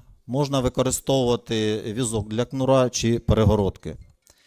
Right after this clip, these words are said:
Ефективно використовувати декілька кнурів одночасно. І коли осіменіння закінчено, кнура можна залишити перед свиноматками до двадцяти хвилин. Хороший контакт з кнурами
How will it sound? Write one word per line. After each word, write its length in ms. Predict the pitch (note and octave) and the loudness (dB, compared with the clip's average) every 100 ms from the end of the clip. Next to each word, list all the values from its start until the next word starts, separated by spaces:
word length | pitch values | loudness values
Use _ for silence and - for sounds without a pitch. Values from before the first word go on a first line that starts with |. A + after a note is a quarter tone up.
| _ _ - | _ _ -8
Ефективно 500 | C3 B2+ - E3+ D3+ | -2 -2 0 -2 0
використовувати 720 | C3+ C#3+ C#3 - D3+ C3+ C#3+ | -2 -4 -4 -2 0 0 -2
декілька 560 | A#2+ A#2 A2+ A2+ G#2 G#2+ | -6 -2 -2 -2 -6 -6
кнурів 480 | - G#2+ G2+ G2 - | -2 -2 -2 -4 -6
одночасно. 840 | F#2+ G2 - C3 D#3 - C#3+ C#3+ _ _ _ _ _ _ _ _ - A2 | -6 -6 -2 -2 -2 -4 -8 -10 _ _ _ _ _ _ _ _ -18 -10
І 320 | A2+ A#2+ B2 B2 | -4 -2 -2 -2
коли 340 | C3 C#3 C3+ A#2+ - | -2 0 -2 -4 -8
осіменіння 640 | A2 B2+ B2+ B2+ A#2+ A2 | -6 -2 -2 0 0 0
закінчено, 640 | G2+ G2+ C#3 D#3+ D#3 C#3 | -2 -6 -8 -6 -4 -2
кнура 300 | C3+ A2 A#2+ | -4 -2 0
можна 360 | C3 C3 A#2+ A#2 | 0 0 -2 -4
залишити 520 | G2+ G2+ A#2+ - - | -4 -4 -6 -6 -6
перед 220 | G#2 F#2+ | 0 0
свиноматками 720 | F2+ G#2 G2+ G#2+ C3 - A#2 A#2 | 0 -8 -4 -2 -4 -4 -6 -4
до 180 | G2+ | -4
двадцяти 500 | A2 A2 G#2 F#2 - | -2 0 -2 -6 -10
хвилин. 440 | F2+ F2+ F2 D#2+ D2+ - - - _ _ _ _ _ _ _ - | -6 -6 -6 -8 -12 -18 -20 -20 _ _ _ _ _ _ _ -8
Хороший 420 | - C#3 C3 A2+ | -2 0 -2 -4
контакт 440 | A2+ A2 - G2 | -6 -8 -4 -6
з 60 | - | -6
кнурами 540 | - F#2+ C3 D#3 D#3 | -6 0 0 0 -2